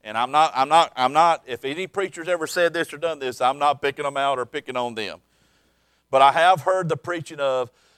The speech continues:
second and third dud, generation duds. You've heard that?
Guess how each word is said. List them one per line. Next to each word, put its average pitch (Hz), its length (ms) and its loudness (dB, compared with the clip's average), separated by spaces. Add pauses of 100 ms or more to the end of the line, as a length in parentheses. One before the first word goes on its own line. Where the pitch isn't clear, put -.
(100)
second 165 380 -2
and 135 160 -10
third 156 400 0
dud, 123 520 0
generation 131 600 0
duds. 107 400 -2
You've 107 120 -10
heard 139 220 2
that? 151 280 2